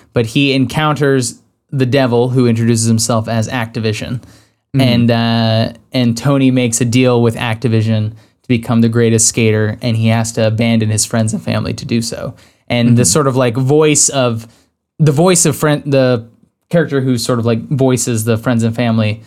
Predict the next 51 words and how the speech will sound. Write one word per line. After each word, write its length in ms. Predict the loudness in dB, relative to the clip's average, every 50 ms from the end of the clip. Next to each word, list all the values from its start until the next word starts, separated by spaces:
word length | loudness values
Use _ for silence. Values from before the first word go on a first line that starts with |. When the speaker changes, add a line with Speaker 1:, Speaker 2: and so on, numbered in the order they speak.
| _ _ _ -4
Speaker 2:
Mm-hmm. 240 | -2 0 0 0 0
Speaker 1:
I 40 | 0
would 120 | -2 -2
say 200 | -2 0 0 0
the 80 | 2 2
most 280 | 2 2 2 0 0 -2
is 160 | -2 -2 0
Rodney, 500 | 0 0 0 0 -2 -2 -2 -4 -2 -4
his, 360 | -6 -6 -6 -4 -4 -2 -2
uh, 300 | -2 -4 -4 -4 -6 -8 -10 -14 -20 _ _ _ _ _ _ _ _ -4
his 260 | -2 -2 0 0 -2
Speaker 2:
Yeah. 200 | -2 -4 -8 -8 -10 -10 -8
Speaker 1:
childhood 680 | -6 -4 -2 -2 -2 -2 -2 -2 0 0 0 -2 -4 -4
skating 420 | -4 -2 0 0 2 2 0 0
friend, 400 | 0 -2 -4 -4 -2 -4 -6 -8 -10 _ _ _ _ _ _ _ _ _ -6
um, 520 | -2 -2 -2 -2 -2 -4 -6 -8 -10 -14 -20 _ _ _ _ -20 -12 -8
who 300 | -4 0 2 2 4 4
Speaker 2:
Which 200 | 4 4 4 2 2 0 0 -2 -4 -6 -2
is 160 | 0 0 0
Speaker 1:
who 40 | 2
Speaker 2:
based 240 | 2 2 2 2 0
on 160 | 0 0 0 0
Rodney 300 | 0 0 0 0 0 0
Mullen, 360 | 2 2 2 0 0 0 0
a 40 | 0
real 200 | 2 2 2 2
life 240 | 2 2 0 0 -2
pro 180 | -2 -2 -2 -2
skater 400 | -2 0 0 0 0 0 0 0
who 220 | 2 2 2 4 2
I 120 | 2 0
don't 240 | 0 0 0 2 2
Speaker 1:
Oh, 40 | 2
Speaker 2:
believe 500 | 2 2 4 4 2 2 0 -2 -6 -4
Speaker 1:
did 120 | 0 0 2
Speaker 2:
knew 60 | 4
Speaker 1:
not 120 | 2 2 2
know 80 | 0
Speaker 2:
Tony 120 | 0 0 0
Speaker 1:
that. 60 | 0
Speaker 2:
Hawk 200 | -2 -2 -2 -2
as 120 | -4 -4 -4
a 40 | -4
child, 400 | -4 -2 -2 -2 -2 -2 -4 -4
but 180 | -4 -6 -4 -2
maybe 260 | -2 -2 -2 -2 -6
he 80 | -6
did. 180 | -4 -6 -6 -4
I 80 | -6 -8
don't 140 | -8 -8
know. 160 | -8 -8 -10